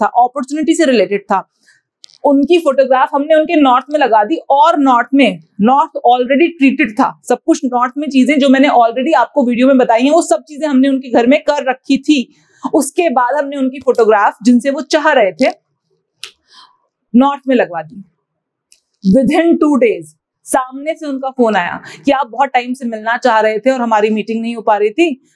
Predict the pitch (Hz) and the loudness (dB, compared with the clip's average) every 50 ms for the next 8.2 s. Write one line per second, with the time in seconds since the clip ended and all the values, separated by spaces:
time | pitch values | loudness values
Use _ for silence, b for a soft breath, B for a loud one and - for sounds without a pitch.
0 | _ _ - 220 214 208 202 196 185 180 175 175 180 190 180 165 _ - 254 214 | _ _ 0 2 4 4 2 2 -2 -6 -10 -12 -16 -18 -20 _ _ -4 -2 0
1 | 202 185 185 - - - - 190 196 220 233 233 254 254 240 226 - 254 269 269 | 0 0 0 -2 -4 -4 -2 0 2 2 2 4 4 4 4 2 2 2 0 2
2 | 269 285 294 302 285 _ _ _ _ _ _ _ _ _ B B B - 262 277 | 2 0 -2 -4 -8 _ _ _ _ _ _ _ _ _ B B B -4 -2 -2
3 | 285 262 285 294 311 330 330 - - - - 320 339 370 - 330 277 240 226 _ | -2 -2 -2 0 0 0 0 -2 -6 -4 0 2 2 2 2 2 0 -2 -2 _
4 | - 254 277 320 339 339 - - - 285 330 - - 392 339 302 269 220 208 214 | -4 -2 -2 -2 -2 -8 -6 -2 0 0 0 0 0 0 0 0 0 -2 -2 -4
5 | 226 247 262 277 254 - _ - 277 277 302 339 339 320 349 330 320 277 254 262 | -2 0 0 0 0 -2 _ -4 -2 0 0 -2 -2 -2 -2 0 0 0 -2 -4
6 | - - 320 294 269 285 320 330 330 - 269 277 294 330 - 359 302 294 285 320 | -2 -2 -2 -2 0 0 0 0 -2 -2 -2 -2 -2 -2 -2 -2 0 2 2 2
7 | 311 302 269 277 269 262 294 285 269 262 285 277 269 254 247 240 240 220 214 208 | 0 0 0 0 0 0 2 2 2 2 0 2 2 2 2 4 2 2 2 2
8 | 226 269 302 | 2 0 0